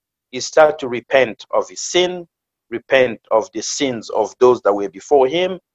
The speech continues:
the mistake that was done in Israel, how they rejected the prophet and so on. So he prayed, he prayed, he prayed. And ve-, uh, toward the end of his prayer,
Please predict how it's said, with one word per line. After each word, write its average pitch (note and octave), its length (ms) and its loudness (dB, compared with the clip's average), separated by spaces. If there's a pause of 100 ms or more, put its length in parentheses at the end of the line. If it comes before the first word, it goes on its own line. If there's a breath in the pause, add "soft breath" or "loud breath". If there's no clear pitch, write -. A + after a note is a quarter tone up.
(300)
the A#2+ 120 4
mistake C3 600 0
that A2+ 120 6
was A2 280 4
done A2+ 420 4 (120)
in G#2+ 360 -6
Israel, E3 640 6
how B2+ 200 6
they G#2+ 100 -2
rejected G#2+ 560 0
the G2+ 60 -8
prophet E3 440 2
and C#3 160 -6
so D#3 180 2
on. D3+ 180 -2 (520)
So D#3 180 2
he D3+ 240 -2
prayed, G3+ 580 6
he D#3 280 -8
prayed, F#3 360 6
he D#3 180 -6
prayed. F3 440 4 (640)
And D#3+ 640 6
ve-, F#3 300 8
uh, D3+ 240 10
toward E3 380 2
the C#3 200 -14
end E3+ 420 4 (140)
of D3+ 220 4
his A#2 240 -8
prayer, D3+ 560 6